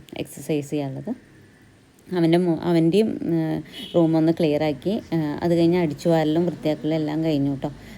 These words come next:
ഇനി, ആ, ഭക്ഷണം കഴിച്ചു. ഇപ്പോൾ ചേട്ടൻ ജിമ്മിൽ നിന്ന് വന്നിട്ടുണ്ട്, ചേട്ടനും ഭക്ഷണം കഴിച്ചു. അത് കഴിഞ്ഞിട്ട് ഞാൻ ദേ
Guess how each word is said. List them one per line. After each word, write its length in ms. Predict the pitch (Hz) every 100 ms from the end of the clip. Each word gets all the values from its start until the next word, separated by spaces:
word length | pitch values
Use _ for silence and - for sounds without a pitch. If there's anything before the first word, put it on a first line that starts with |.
| - 165
ഇനി, 160 | 160 185 - -
ആ, 40 | 170 156
ഭക്ഷണം 320 | 160 156 170 156
കഴിച്ചു. 220 | 143 143
ഇപ്പോൾ 120 | 160 165
ചേട്ടൻ 280 | 165 151 170 165
ജിമ്മിൽ 220 | 156 160
നിന്ന് 120 | 156 165
വന്നിട്ടുണ്ട്, 400 | 156 143 151 151 156
ചേട്ടനും 320 | 147 160 170
ഭക്ഷണം 260 | 170 - 147
കഴിച്ചു. 260 | 143 143 139
അത് 140 | 180 156
കഴിഞ്ഞിട്ട് 320 | 156 151 151 170
ഞാൻ 120 | 165 180 - -
ദേ 80 | -